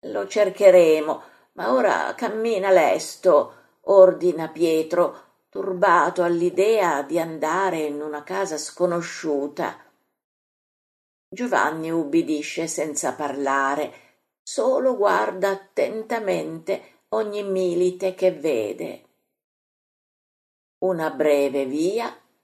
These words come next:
poi una robusta e semplice casa, ossia un alto muro senza finestre, solo un portone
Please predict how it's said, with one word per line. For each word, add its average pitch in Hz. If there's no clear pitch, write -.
poi 220
una 185
robusta 185
e 220
semplice 190
casa, 117
ossia 170
un 151
alto 160
muro 147
senza 160
finestre, 151
solo 254
un 226
portone 147